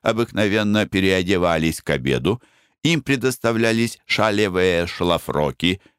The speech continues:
масло для волос, а иногда экипаж и лошади для прогулок. Телесное наказание было совершенно отменено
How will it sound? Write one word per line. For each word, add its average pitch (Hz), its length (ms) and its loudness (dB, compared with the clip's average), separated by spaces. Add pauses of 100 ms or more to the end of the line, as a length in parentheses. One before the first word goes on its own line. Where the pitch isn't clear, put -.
(200)
масло 95 600 0
для 87 220 0
волос, 78 540 0 (480)
а 151 100 0
иногда 156 880 0
экипаж 135 640 -2
и 135 40 0
лошади 104 680 0
для 78 260 0
прогулок. 76 720 -2 (600)
Телесное 104 680 0
наказание 127 760 0
было 110 340 0
совершенно 95 840 0
отменено 82 840 0